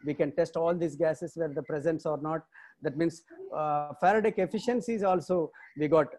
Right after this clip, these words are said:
Suppose if hundred photon-, photons, um, if it falls, and then how many electrons will be coming out, and how, how, how many of them we utilize to run this reaction. That also we have calculated. The efficiency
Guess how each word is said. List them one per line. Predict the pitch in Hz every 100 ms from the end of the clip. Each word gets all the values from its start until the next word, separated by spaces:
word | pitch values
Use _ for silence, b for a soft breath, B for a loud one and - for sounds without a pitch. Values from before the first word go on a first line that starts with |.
| _
Suppose | 175 156 175
if | 170
hundred | 147 170 196 170
photon-, | 196 202 190 156
photons, | - 170 180 165 - - B B -
um, | 156 147 147 147 143 143 139 139 135 -
if | 156
it | 170 147
falls, | 175 170 165 - b b -
and | 156
then | 170
how | 165 156
many | 180 185
electrons | 170 175 190 185 -
will | 180
be | 160 165
coming | 165 160 156
out, | 156 151 B B -
and | 151 156 156 151 -
how, | 175 202 208 170
how, | 156 185 180
how | 175
many | 220 240 233
of | 220 170
them | 226 226
we | 196
utilize | 185 170 208 208 175 - B B _ -
to | 170 156 -
run | 147 196 214
this | 196
reaction. | 170 180 175 - 156
That | 156 180
also | 180 185
we | 170
have | 156 151
calculated. | 156 151 160 165 151 156
The | 143
efficiency | 139 135 170 180 175 - 165